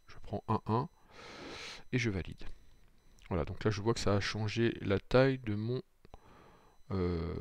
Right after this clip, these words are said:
de ma presse. Alors on se rend compte que le levier ne rentre pas, ça c'est pas un problème, on verra tout à l'heure comment on fait pour rogner, euh, la, la vue. Donc on va,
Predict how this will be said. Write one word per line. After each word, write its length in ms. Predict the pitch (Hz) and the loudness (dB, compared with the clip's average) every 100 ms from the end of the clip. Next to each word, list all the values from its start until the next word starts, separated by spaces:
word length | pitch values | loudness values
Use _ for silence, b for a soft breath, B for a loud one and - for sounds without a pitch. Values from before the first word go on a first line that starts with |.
| - | -2
de 100 | 117 | 2
ma 120 | 110 | 2
presse. 340 | 101 - - - | 2 -2 -4 0
Alors 180 | 98 - | 0 0
on 160 | - 98 | -4 -8
se 100 | - | -2
rend 120 | 98 | -2
compte 260 | - 156 | 0 -2
que 100 | - | 2
le 440 | 131 135 127 101 104 | 4 6 4 4 4
levier 300 | 107 107 143 | 4 2 2
ne 60 | |
rentre 360 | 131 117 107 107 | 2 2 0 -2
pas, 200 | - 73 | -2 -2
ça 100 | - | -2
c'est 140 | 98 - | -2 2
pas 100 | 95 | 0
un 60 | |
problème, 380 | 92 92 117 143 | 0 2 2 2
on 40 | |
verra 240 | 107 101 104 | 0 2 2
tout 160 | - - | 2 0
à 40 | 98 | 4
l'heure 220 | 123 - | 4 2
comment 260 | - 107 107 | 0 2 2
on 80 | 92 | -2
fait 240 | - 131 | 0 0
pour 260 | - 120 123 | 0 0 2
rogner, 720 | 95 98 113 110 113 123 156 B B B B B - | 2 6 6 6 4 2 0 B B B B B -6
euh, 320 | - 87 82 - - - - - - - | -2 0 0 -2 -4 -6 -6 -8 -12 -6
la, 320 | 104 101 98 - | 2 4 4 2
la 120 | 104 | 0
vue. 340 | 87 - - - - - - - - - - - - - - - - - - - - B B B - | 0 -6 -10 -12 -18 -20 -20 -20 -20 -20 -20 -20 -20 -20 -20 -20 -20 -20 -20 -16 -16 B B B -2
Donc 180 | 101 113 | 0 10
on 40 | |
va, 140 | 117 | 10